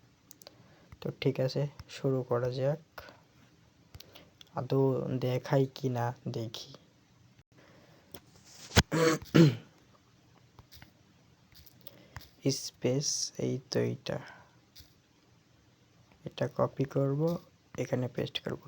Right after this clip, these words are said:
লেখার সময় নেই। এন্টারে পেস্ট দিলে দেখো এখানে আমাদের ভাই all detail চলে আসছে, যে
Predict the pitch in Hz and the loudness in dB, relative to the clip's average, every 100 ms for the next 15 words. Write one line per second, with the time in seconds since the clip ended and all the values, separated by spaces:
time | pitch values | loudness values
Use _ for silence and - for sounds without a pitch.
0 | 120 117 - 127 - 123 127 120 117 120 | -2 -2 -2 -6 -6 -4 -2 0 0 -2
1 | 123 143 - - _ _ _ - - - | -2 -6 -10 -20 _ _ _ -20 -18 -18
2 | - - _ - - - - 127 131 135 | -20 -20 _ -20 -20 -18 -6 -4 0 2
3 | 131 131 135 135 - - - - 143 135 | 2 2 2 2 2 -4 -8 -12 -4 -2
4 | 135 160 151 131 - - 139 - - - | 0 0 0 -2 -4 -10 -12 -12 -20 -20
5 | - - _ - - - 151 170 - 175 | -20 -20 _ -20 -10 -2 4 4 10 10
6 | 151 147 147 143 147 143 143 135 127 139 | 10 6 4 6 6 8 8 6 2 2
7 | 139 131 123 127 127 - - 147 160 - | 2 2 2 2 0 -2 -2 -2 -2 -6
8 | - - - - - - - 131 127 123 | -20 -20 -20 -20 -20 -20 -4 -2 2 4